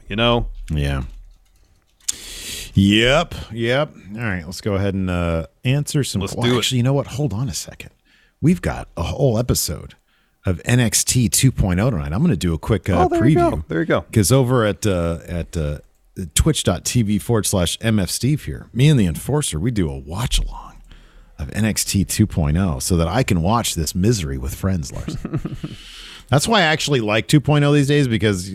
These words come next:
Speaker 2: when you watch something with other people, it just makes it so much better. So, look at this is a beefy preview
Speaker 1: Oh, that's
Speaker 2: for
Speaker 1: nice.
Speaker 2: N X T two point oh. Number one, fierce rivals collide in six-woman tag team match.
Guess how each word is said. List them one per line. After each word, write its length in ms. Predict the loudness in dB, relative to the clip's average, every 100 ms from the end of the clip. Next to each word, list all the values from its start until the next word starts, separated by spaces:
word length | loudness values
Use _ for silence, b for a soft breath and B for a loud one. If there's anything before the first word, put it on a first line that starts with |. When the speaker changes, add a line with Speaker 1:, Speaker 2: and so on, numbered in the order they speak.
| -8
Speaker 2:
when 200 | -2 0
you 80 | 2
watch 320 | 2 2 0
something 380 | 2 2 2 2
with 140 | 2 2
other 200 | 0 0
people, 460 | 0 0 0 -6 -10 b b b -4
it 40 |
just 160 | -2 -2
makes 260 | -4 -4
it 60 | -6
so 120 | -4
much 200 | -4 -4
better. 200 | -4 -2 2
So, 300 | 4 4 4
look 180 | 2 2
at 40 |
this 140 | 2 2
is 60 |
a 60 | 0
beefy 560 | 4 4 4 4 0
preview 520 | 0 -2 2 2 2 2
Speaker 1:
Oh, 60 |
that's 180 | 4 2
Speaker 2:
for 60 | 0
Speaker 1:
nice. 100 | 0
Speaker 2:
N 80 | 0
X 180 | -2
T 180 | -2 0
two 140 | 0 -2
point 280 | 0 2 2
oh. 220 | 0 -6 b b b b b
Number 240 | 2 4 4
one, 460 | 4 2 0 -4 -10 b b b b
fierce 540 | -18 -4 2 4 4 2
rivals 600 | 2 4 4 4 4 2
collide 760 | 0 2 2 2 0 -2 -6 b b b
in 160 | 0 2
six-woman 680 | 4 2 2 2 4 2
tag 400 | 2 2 2 0
team 340 | 2 4 4 4
match. 500 | 2 0 -2 -10